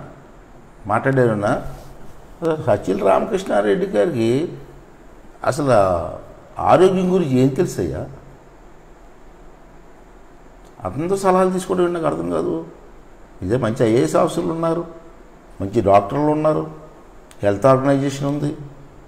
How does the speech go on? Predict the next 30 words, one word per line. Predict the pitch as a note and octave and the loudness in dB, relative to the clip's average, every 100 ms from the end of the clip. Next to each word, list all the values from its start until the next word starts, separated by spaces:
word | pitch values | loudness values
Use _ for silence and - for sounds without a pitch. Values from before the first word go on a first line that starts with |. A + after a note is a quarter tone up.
| - - - - - | -20 -20 -20 -20 -20
వీళ్ళందరితో, | - G#2+ G2 D#3 F#3 C4 | -4 -2 0 -2 2 2
మేధావులు | G3 A#2+ A2 C3 F#3 F#3+ | 2 2 4 6 4 4
అందరితో | E3 D#3+ E3+ | 0 -2 -2
కూర్చొని | D3+ C3 C3+ E3 C4 | 0 -4 -2 -2 -2
దీన్ని | G#3+ C#3+ C#3+ | 0 0 2
అమలు | B2 C3+ | 2 2
చేయాలి, | C#3 C3 A#2+ A#2+ F3+ | 2 2 4 2 2
పకడ్బందీ | F3+ A#2+ C3 B2 A#2 | 0 -2 0 0 0
చేయాలి, | A2+ G#2+ A#2 - B2 | 0 2 0 0 -2
చేయాలంటే | B2 C3+ C3 C#3+ | 0 0 0 0
ఏం | A2 B2 | 0 0
చేయాలని | C3 B2+ A2+ A2 | 0 2 2 0
చెప్పి | G2+ F3+ | -2 -2
ఒక | E3 F#2 | -2 0
ఆలోచన | G2+ D#3+ - D3+ | 0 -2 -4 -4
చేసి | C3+ B2+ C#3+ A2+ G2+ C3 - - - - - | -4 -2 0 0 0 -4 -10 -20 -20 -20 -10
ఈ | G2+ | -6
కార్యక్రమం | - F#2+ - C#3 C#3 | 4 4 4 2 4
అమలు | A#2 A2 A2 | 2 0 -2
చేయాలి | A#2 A2+ | -2 -2
తప్పించి | G2+ F#2+ A#2 A#2 G2+ F2+ F#2 - - - - - | -4 -4 -4 -4 -4 -4 -6 -12 -20 -20 -14 -2
నీ | A#2 | -2
ఇష్టం | - C3 | 2 2
వచ్చినట్టు | C3 B2 | 2 0
మాట్లాడేసి | A#2 A#2 A#2 A2+ A#2 A2 A#2 | -2 -2 0 -2 -2 -4 -6
ప్రజలు | G#2+ A2 G2+ A2 | -6 -4 -4 -2
ఎన్నాళ్ళు | G2+ F#2+ D#3 F3+ | -2 0 0 0
మోసం | F3+ E3 E3 | -2 -4 -6
చేస్తాం | D#3 D#3+ | -6 -4
మనం? | D#3 D3 C#3+ C#3+ | -2 0 -2 -4